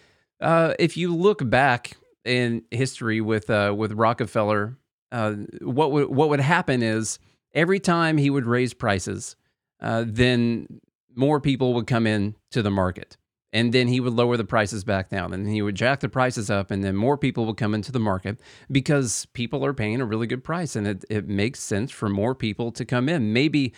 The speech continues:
Rockefeller can afford to do the business at this price, but when it's jacked up to a higher price, uh, then other smaller,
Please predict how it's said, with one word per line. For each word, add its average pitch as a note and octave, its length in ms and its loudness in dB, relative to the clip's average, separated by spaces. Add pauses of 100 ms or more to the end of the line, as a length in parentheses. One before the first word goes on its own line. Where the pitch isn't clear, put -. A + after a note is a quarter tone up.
(200)
Rockefeller B2 680 0
can A#2+ 160 -2
afford B2 440 -2
to - 60 -8
do A2+ 160 -2
the G#2+ 120 -4
business A2 440 -2
at G2 280 -2
this D#3+ 160 -2
price, B2+ 440 -2 (360)
but A#2+ 120 0
when A#2+ 200 2
it's G#2 140 -2
jacked B2 440 0
up B2+ 160 0
to A2 180 0
a F#2+ 100 2
higher F#3+ 340 -2
price, B2 600 -4 (300)
uh, C3+ 160 2
then C#3 420 2
other F#3+ 360 0
smaller, F3 680 0